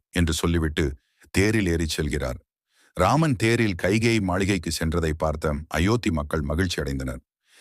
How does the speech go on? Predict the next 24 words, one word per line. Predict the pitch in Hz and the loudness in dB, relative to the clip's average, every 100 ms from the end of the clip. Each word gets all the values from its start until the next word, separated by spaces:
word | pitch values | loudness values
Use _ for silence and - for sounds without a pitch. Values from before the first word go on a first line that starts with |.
| - | -6
தன் | - 95 78 | 2 4 4
பாசம் | 85 107 120 120 90 | 2 2 2 0 2
மிகுந்த | 90 120 127 113 | 4 4 4 2
மகனான | 87 87 92 90 90 | 0 0 0 0 0
ராமனை | 78 80 95 95 85 | 0 0 0 0 0
வாழ்த்தி | 78 90 90 85 | 0 -2 -2 -2
அனுப்பதான் | 82 78 80 78 71 - _ _ - | -2 -2 -2 -2 -6 -12 _ _ 0
கைகேயி | 110 139 - 123 101 | 2 2 2 2 2
அழைத்திருக்கிறாள் | 85 85 87 87 76 90 71 67 - | 0 0 0 -2 -2 -2 -2 -4 -6
என்று | 101 95 82 | 0 2 2
கூடியிருந்த | 90 90 85 76 71 | 0 2 2 0 -2
மக்கள் | 76 80 90 | -4 -2 -2
பேசிக் | 80 82 - | 0 -2 -4
கொண்டனர். | - 67 64 64 64 _ _ - - | -4 -6 -6 -8 -10 _ _ -14 0
ராமர் | 92 113 143 - | 2 4 2 0
கைகேயின் | 92 104 95 101 85 | 0 0 0 0 0
மாளிகைக்கு | 78 90 87 85 85 | 0 0 0 -2 -4
போய் | 82 78 | -4 -4
சேர்ந்தார். | - 71 67 65 - _ _ - _ - | -2 -4 -4 -6 -10 _ _ -20 _ 0
கைகேயி | 101 117 - 92 82 80 | 4 4 2 2 2 0
முன் | 80 95 | 0 0
மண்டபத்தில் | 87 85 87 85 - 80 | 2 0 0 -2 -2 -2
அமர்ந்திருந்தாள். | 73 78 73 69 65 65 69 _ _ - - | 0 -2 -2 -4 -6 -8 -12 _ _ -20 -4
ராமர் | 87 90 104 87 | 0 2 2 0